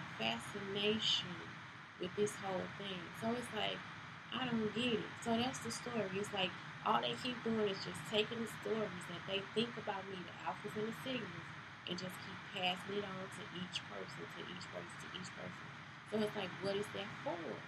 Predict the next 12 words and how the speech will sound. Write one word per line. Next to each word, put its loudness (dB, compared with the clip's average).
And 2
so 4
they 6
don't -2
see 2
it 2
as 4
sex 2
trafficking, -2
but 2
if 0
you -2